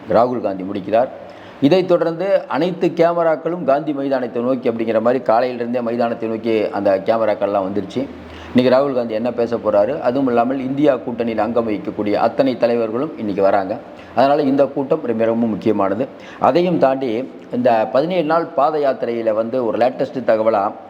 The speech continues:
ஒரு கருத்து கணிப்பு அங்க இருக்கக்கூடிய சேனல் நடத்தியிருக்காங்க. அதுல ஷேக்புரா சட்டமன்ற தொகுதி, சிக்தா சட்டமன்ற தொகுதி, லக்கிசாராய் சட்டமன்ற தொகுதி, சூரிய கர்கா சட்டமன்ற தொகுதி, பர்பட்டா சட்டமன்ற தொகுதி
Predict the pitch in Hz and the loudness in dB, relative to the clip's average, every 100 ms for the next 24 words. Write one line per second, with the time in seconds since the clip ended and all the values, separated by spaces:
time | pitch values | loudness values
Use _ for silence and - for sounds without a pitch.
0 | - - - 147 143 170 180 160 139 123 | -20 -6 0 2 2 0 -2 -4 -2 0
1 | 120 120 127 127 117 98 87 - - 139 | 0 -2 -2 -4 0 0 -2 -10 -2 0
2 | 135 120 104 110 101 92 101 110 113 107 | 2 -2 -4 -4 -2 0 0 0 2 2
3 | 123 - - - - - - 170 185 165 | 2 -4 -16 -20 -20 -4 2 2 2 2
4 | 156 160 135 120 135 135 120 120 120 117 | 4 2 -2 -4 -4 -2 -4 -4 -4 -2
5 | 127 123 143 131 - 160 143 120 131 127 | -2 -2 -6 -2 2 2 2 0 0 0
6 | 113 110 110 107 117 117 - - - 113 | -2 -2 -4 -2 -4 -4 -14 -18 0 2
7 | 131 - 196 165 147 139 143 135 113 131 | 2 2 0 4 4 4 2 0 0 2
8 | 135 117 117 120 110 117 117 - - - | 2 0 -2 -2 -2 -2 -6 -14 -18 -4
9 | - 190 180 165 143 135 139 151 - - | 0 2 4 2 4 2 2 0 -4 -14
10 | - 117 143 135 117 113 117 110 117 113 | -6 -2 0 0 -4 -2 -2 -2 -4 -6
11 | - - - - 147 180 - 175 - 165 | -16 -20 -20 2 4 4 2 4 2 2
12 | - - 120 147 143 127 117 - 110 110 | -2 -2 0 2 0 0 0 0 -2 -2